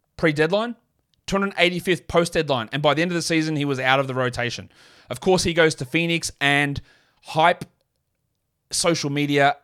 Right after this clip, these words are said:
accounts will lead you to believe that he is part of a big four or big five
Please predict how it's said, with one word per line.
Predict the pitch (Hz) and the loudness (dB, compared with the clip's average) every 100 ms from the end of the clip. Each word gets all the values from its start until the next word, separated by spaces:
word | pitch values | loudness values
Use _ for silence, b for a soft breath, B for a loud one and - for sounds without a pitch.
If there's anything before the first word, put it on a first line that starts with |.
| _ | _
accounts | 127 - 143 135 139 - - - - _ _ _ _ _ | -10 -2 0 0 -2 -4 -4 -6 -12 _ _ _ _ _
will | 113 135 131 131 | -6 -4 -4 -6
lead | 135 160 143 | -4 -2 -2
you | 151 | -6
to | 143 | -6
believe | 135 135 135 127 | -4 -2 -2 -2
that | 123 | -4
he | 131 | -4
is | 123 | -4
part | - 131 | 0 0
of | 131 | 0
a | 120 | -2
big | 127 123 | -8 -10
four | - 123 127 120 | -8 -4 -4 -6
or | |
big | 110 123 | -8 -8
five | - 117 120 120 123 | -4 0 0 0 -4